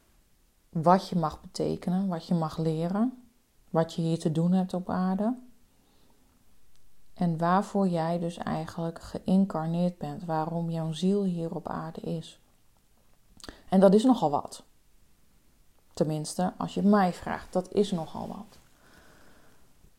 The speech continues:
Want waarom vragen we ons allemaal zo sterk af wat ons doel is in het leven? Hierdoor werd ik getriggerd, want deze week kwam het een aantal keer voorbij.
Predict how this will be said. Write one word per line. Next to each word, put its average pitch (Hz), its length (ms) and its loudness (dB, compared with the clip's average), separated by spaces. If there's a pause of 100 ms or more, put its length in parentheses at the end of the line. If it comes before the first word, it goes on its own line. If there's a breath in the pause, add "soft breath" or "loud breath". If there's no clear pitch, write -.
(160)
Want 185 460 0
waarom 185 1160 -2 (680)
vragen 220 680 0
we 240 220 2 (340)
ons - 360 -2
allemaal 175 760 0 (120)
zo - 220 -4
sterk 170 560 0
af 165 480 -6 (160)
wat 185 280 0
ons 165 340 -2
doel 208 380 4
is - 240 -6
in 170 140 -4
het 165 140 -8
leven? 196 580 -2 (1040 loud breath)
Hierdoor 220 240 4
werd 247 120 6
ik 233 100 2
getriggerd, 190 720 0
want 175 500 -4 (200)
deze 180 400 2
week 196 180 0
kwam 180 200 -2
het 170 140 -4
een - 120 -4
aantal 196 280 -2
keer 170 200 -4
voorbij. 160 560 -4